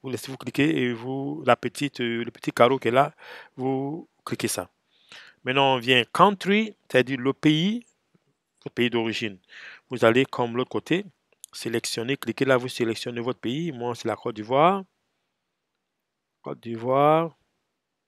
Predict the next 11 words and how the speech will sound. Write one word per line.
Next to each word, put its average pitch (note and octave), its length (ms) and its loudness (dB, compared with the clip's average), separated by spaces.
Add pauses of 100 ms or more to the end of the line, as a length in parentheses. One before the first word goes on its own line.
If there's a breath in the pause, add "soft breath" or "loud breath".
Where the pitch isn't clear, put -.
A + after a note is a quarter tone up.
(2250)
Côte B2 180 -6
d'Ivoire. F#2 600 -10 (240)
OK. - 240 -6 (1040 loud breath)
Partie F#3 760 6
numéro C3+ 380 0
six, - 280 -4
country F3+ 460 -2
where D#3 280 10
you C#3 140 2
live C3 180 2
today. A2 380 -2